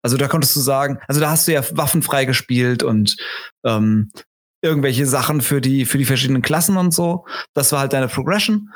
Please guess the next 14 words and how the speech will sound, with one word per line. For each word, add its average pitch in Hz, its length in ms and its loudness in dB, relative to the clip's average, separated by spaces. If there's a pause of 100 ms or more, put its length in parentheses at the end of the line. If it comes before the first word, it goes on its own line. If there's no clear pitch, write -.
(180)
Und 131 160 0
da 156 140 2
konntest 165 340 -2
du 135 60 0
Geld 165 220 -2
drauf 190 240 -2
werfen, 139 420 0
dann 139 140 0
war's 123 180 0
freigeschaltet. 101 680 0 (240)
Das - 160 -2
finde 233 180 2
ich - 100 -2 (140)
cool. 117 280 0